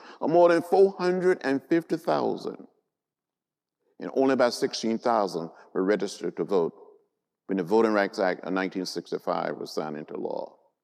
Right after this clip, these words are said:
But because of what happened on that bridge in Selma, the Congress responded,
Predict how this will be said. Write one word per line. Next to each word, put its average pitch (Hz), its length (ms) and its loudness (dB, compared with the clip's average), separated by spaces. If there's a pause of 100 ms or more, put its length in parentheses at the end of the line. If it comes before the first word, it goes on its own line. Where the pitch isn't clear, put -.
(1400)
But 92 120 -4
because 127 500 0
of 107 140 -4
what 113 120 -2
happened 101 460 -4 (540)
on 107 140 -4
that 101 120 0
bridge 98 300 -2
in 85 100 -10
Selma, - 480 -6 (2500)
the 87 80 -6
Congress 110 640 -2 (240)
responded, 101 640 -4